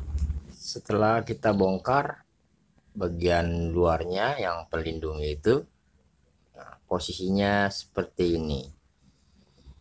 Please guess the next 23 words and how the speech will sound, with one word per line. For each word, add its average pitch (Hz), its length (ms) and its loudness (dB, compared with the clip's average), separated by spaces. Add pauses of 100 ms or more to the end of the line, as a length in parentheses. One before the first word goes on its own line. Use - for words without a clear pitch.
(260)
Ini 110 400 4
ada 82 720 2
rubber, 82 400 0 (1400)
bukan 82 240 -4
rubber 92 400 2
ya, 92 140 4 (100)
s-, - 160 -16 (160)
s-, - 480 -20 (240)
semacam 87 560 -2
lapisan. 92 640 0 (320)
Nah, - 240 -16 (1120)
ini 117 640 2 (420)
di 87 180 -4
dalamnya 98 560 4
ada 90 400 0 (160)
chipnya. 76 640 -2
Nah, 85 240 0
ini 110 160 4
ada 95 240 2
I 87 80 -2
C-nya 92 320 0
ya. 82 180 -2 (760)
Nah, - 80 -18